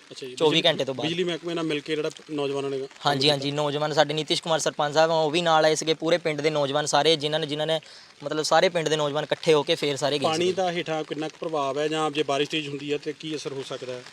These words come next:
Speaker 2: ਅਸਰ ਇਹ ਸੋ-, ਹੋ ਸਕਦਾ ਜੀ, ਜਿੱਦਾਂ ਹੁਣ ਸਾਰਾ ਬੰਦ ਹੋ ਸਕਦਾ, ਰੋਡ ਪੂਰਾ ਬਲਾਕ ਹੋ ਸਕਦਾ, ਨਾ ਕੋਈ ਬੱਚਾ ਸਕੂਲ ਜਾ ਪਾ ਰਿਹਾ ਹੈ, ਨਾ ਕੋਈ ਫੈਕਟਰੀ 'ਤੇ ਜਾ ਪਾ ਰਿਹਾ, ਸਾਰੇ ਰਸਤੇ ਬੰਦ ਹੋ ਚੁੱਕੇ ਆ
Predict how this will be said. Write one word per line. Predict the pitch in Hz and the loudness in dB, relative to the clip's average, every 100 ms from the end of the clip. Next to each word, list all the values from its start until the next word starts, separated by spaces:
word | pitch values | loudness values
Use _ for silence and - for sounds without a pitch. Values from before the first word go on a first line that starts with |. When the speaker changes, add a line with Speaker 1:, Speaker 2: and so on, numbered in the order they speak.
| - 165 | -4 0
Speaker 2:
ਅਸਰ | 160 185 | 4 4
ਇਹ | 190 | 4
ਸੋ-, | 190 180 | 4 4
ਹੋ | 175 | 4
ਸਕਦਾ | 165 170 180 | 2 6 4
ਜੀ, | 180 | 4
ਜਿੱਦਾਂ | 170 165 | 2 4
ਹੁਣ | 175 | 4
ਸਾਰਾ | 175 175 170 190 | 8 10 12 10
ਬੰਦ | 160 160 160 | 10 6 6
ਹੋ | 160 | 4
ਸਕਦਾ, | 143 156 | 4 6
ਰੋਡ | 160 165 | 8 6
ਪੂਰਾ | 151 180 202 | 4 8 8
ਬਲਾਕ | 160 160 156 | 10 8 8
ਹੋ | 160 | 4
ਸਕਦਾ, | 151 147 | 2 4
ਨਾ | 165 160 160 | 8 10 10
ਕੋਈ | 170 165 | 8 6
ਬੱਚਾ | 151 - 160 | 4 8 8
ਸਕੂਲ | 156 151 143 | 8 0 6
ਜਾ | 160 160 | 8 10
ਪਾ | 160 156 | 10 8
ਰਿਹਾ | 170 | 10
ਹੈ, | 170 160 - - | 8 6 0 2
ਨਾ | 160 165 | 6 8
ਕੋਈ | 180 | 6
ਫੈਕਟਰੀ | 156 147 - | 6 4 6
'ਤੇ | 170 170 | 4 10
ਜਾ | 165 | 10
ਪਾ | 165 165 | 12 10
ਰਿਹਾ, | 170 175 | 10 10
ਸਾਰੇ | 165 170 | 10 10
ਰਸਤੇ | 185 - 170 | 8 6 6
ਬੰਦ | 147 147 | 6 8
ਹੋ | 160 | 6
ਚੁੱਕੇ | 160 160 175 | 6 8 10
ਆ | 170 151 | 10 8